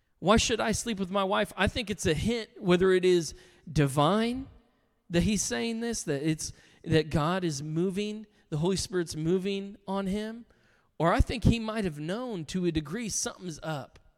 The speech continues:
'Cause, you know, you can tell when something's up with your spouse. And a lot of times, when I've been in counseling before with couples, talked with couples, like, they've known something's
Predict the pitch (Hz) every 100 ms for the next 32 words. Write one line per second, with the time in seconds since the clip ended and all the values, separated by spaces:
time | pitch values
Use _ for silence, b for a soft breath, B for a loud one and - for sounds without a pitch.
0 | _ _ _ _ _ _ _ _ _ -
1 | 180 277 277 240 185 233 302 311 247 262
2 | 233 190 220 175 170 190 202 165 156 -
3 | 202 151 - - - - _ _ _ _
4 | _ _ _ _ _ _ 214 180 180 233
5 | 320 - 196 175 165 185 - - b b
6 | - 165 180 262 226 160 185 175 156 180
7 | 175 - 185 165 156 - 170 185 175 160
8 | - - - 185 185 185 202 - - b
9 | b - 196 202 196 165 196 185 208 170
10 | 175 156 b b b - 220 196 220 233
11 | 185 - 254 277 226 175